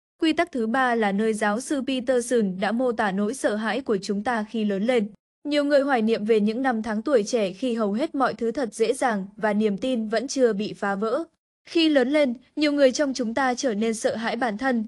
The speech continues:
sợ hãi người khác và sợ chính thế giới mà chúng ta đang sống. Theo Jordan Peterson, những khoảng thời gian đen tối trong cuộc đời của bạn giống như những lớp sương mù.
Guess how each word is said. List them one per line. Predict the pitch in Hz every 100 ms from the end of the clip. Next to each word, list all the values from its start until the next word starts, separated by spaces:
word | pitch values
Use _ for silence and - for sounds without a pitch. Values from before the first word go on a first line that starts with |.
| -
sợ | - 294
hãi | 240 247
người | 294 269
khác | 208 302 359 _
và | 240 208
sợ | 240 214
chính | 233 226
thế | 254 220
giới | 220 202
mà | 277 294 214
chúng | 220 214
ta | 269 247
đang | 208 208
sống. | 202 202 202 320 - _ _ _
Theo | 339
Jordan | 302 294 269 262
Peterson, | 269 254 277 254 247 240 202 - -
những | 247 269
khoảng | - 285 196
thời | 214 202
gian | 226 226
đen | 214 208
tối | 190 202 202
trong | - 254
cuộc | 226 208
đời | 208 196
của | 180 196
bạn | 202 196 202
giống | 202 214
như | 269
những | 220 202 233
lớp | 311
sương | - 247 208
mù. | 202 185